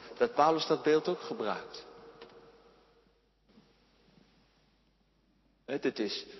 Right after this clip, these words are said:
vers-, het is één en toch is het verscheiden. Maar Paulus heeft er nog een doel mee.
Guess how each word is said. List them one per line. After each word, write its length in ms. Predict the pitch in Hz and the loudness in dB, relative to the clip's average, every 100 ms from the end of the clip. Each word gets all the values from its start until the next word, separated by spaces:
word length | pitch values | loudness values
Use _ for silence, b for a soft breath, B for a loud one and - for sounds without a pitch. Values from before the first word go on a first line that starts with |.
| B | B
vers-, 300 | 104 - - | -6 -6 -6
het 140 | - | -8
is 180 | 110 - | -4 0
één 340 | - 165 185 165 | 4 6 6 6
en 160 | 120 | 2
toch 220 | - 147 | 2 2
is 140 | 117 - | 0 -2
het 140 | 101 | -4
verscheiden. 600 | - - - 143 175 220 - B B - - - - - - - - - - - - - _ _ _ _ _ _ _ _ _ _ _ _ _ _ _ _ _ _ _ _ _ _ _ _ | -4 -4 2 4 4 2 -2 B B -16 -18 -20 -20 -20 -20 -20 -20 -20 -20 -20 -20 -20 _ _ _ _ _ _ _ _ _ _ _ _ _ _ _ _ _ _ _ _ _ _ _ _
Maar 140 | - 127 | -6 4
Paulus 340 | 170 196 180 | 6 6 0
heeft 180 | 165 - | -6 -6
er 80 | 165 | -4
nog 180 | 190 | -4
een 120 | 135 107 | -4 0
doel 180 | 98 | 0
mee. 200 | 87 - | -2 -8